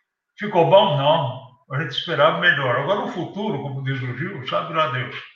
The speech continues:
A gente não sabe. Então, porque a, a vacina é a cenourinha na frente do burro, né? A turma vai a vacina, o mês que vem, o ano que vem, em janeiro vai melhorar. Não sei se vai melhorar mu-, muito.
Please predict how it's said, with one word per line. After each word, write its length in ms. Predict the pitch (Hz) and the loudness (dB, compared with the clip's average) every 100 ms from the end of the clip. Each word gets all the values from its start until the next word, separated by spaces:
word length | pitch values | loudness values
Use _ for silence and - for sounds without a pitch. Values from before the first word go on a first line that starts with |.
| _ _ _ _ _ _ - | _ _ _ _ _ _ -8
A 80 | 151 | -8
gente 160 | 139 | -6
não 160 | 139 156 | -4 -4
sabe. 460 | - 143 117 - | -2 0 0 -2
Então, 360 | 120 - 220 233 | -8 -2 -2 -2
porque 800 | 208 214 214 202 170 147 - - _ _ - _ _ _ _ _ _ - | -6 -6 -2 0 0 -2 -6 -12 _ _ -20 _ _ _ _ _ _ -4
a, 560 | 143 143 143 139 147 | 2 4 4 4 4
a 40 | 160 | 2
vacina 720 | 180 151 - - 240 165 127 127 | 2 2 0 -6 -6 -4 -2 -2
é 20 | 160 | -4
a 60 | |
cenourinha 540 | 165 214 196 180 180 202 | -4 -4 -4 -4 -4 -6
na 100 | 165 | -6
frente 260 | 185 190 | -6 -6
do 160 | 160 139 | -6 -6
burro, 380 | 123 151 131 - | -4 -4 -6 -4
né? 260 | 123 135 147 | -4 -4 -4
A 80 | 151 | -4
turma 400 | 180 170 185 202 | -4 -6 -4 -2
vai 120 | 185 | -2
a 40 | |
vacina, 560 | 180 185 - 180 170 135 | 0 -2 -2 -4 -4 -4
o 60 | 135 | -4
mês 160 | 156 | -6
que 140 | - 160 | -6 -6
vem, 280 | 139 156 147 | -2 -4 -4
o 60 | |
ano 140 | 151 147 | -6 -8
que 120 | 147 | -6
vem, 240 | 143 151 | -2 -2
em 60 | 135 | 2
janeiro 400 | 151 151 165 143 | 2 2 -2 -2
vai 160 | 156 | -2
melhorar. 520 | 156 160 151 151 160 - - _ _ _ _ _ _ | -2 -2 0 2 2 0 -12 _ _ _ _ _ _
Não 100 | - | -12
sei 220 | - 170 | -6 -2
se 80 | 127 | -2
vai 160 | 135 127 | 0 0
melhorar 600 | 127 127 131 123 123 117 | 0 0 2 2 -2 -2
mu-, 380 | 123 127 127 - | -4 -4 -10 -8
muito. 520 | 131 131 - - - | -2 -2 -4 -8 -20